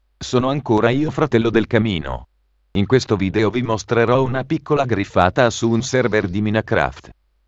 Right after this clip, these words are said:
Dei nerds, intenti a costruirsi la propria casa di legno e merda, sono ignari di quello che sta per succedere. Godetevi lo spettacolo.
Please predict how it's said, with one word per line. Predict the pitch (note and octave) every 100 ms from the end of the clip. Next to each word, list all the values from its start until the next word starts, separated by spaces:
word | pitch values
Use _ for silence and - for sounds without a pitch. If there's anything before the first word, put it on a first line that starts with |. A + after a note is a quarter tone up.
| _
Dei | F#2 B2+
nerds, | G#2 F2 D2 C#2+ - _
intenti | C3 C#3+ B2+ A#2 A2+ A2
a | G#2
costruirsi | C3 - C3 B2+ F#2+ -
la | F#2+ -
propria | G2 F#2+ A2+ A#2
casa | A2+ E2+ E2 F#2+
di | G2+
legno | G#2+ A2+ A#2 G#2
e | E2+
merda, | E2 C#2+ - F2+ - -
sono | - A#2 G#2+
ignari | A2 A2+ B2+ C#3+ D3+
di | C#3+
quello | C3 A#2+ A2
che | B2
sta | - A#2+
per | - G2+
succedere. | - B2+ - F#2 - B1 A1+ - - _ - _
Godetevi | E2+ G#2+ G#2 F#2 B2+ A2+
lo | F#2+ G2
spettacolo. | - G#2+ - D2+ C2 B1+ B1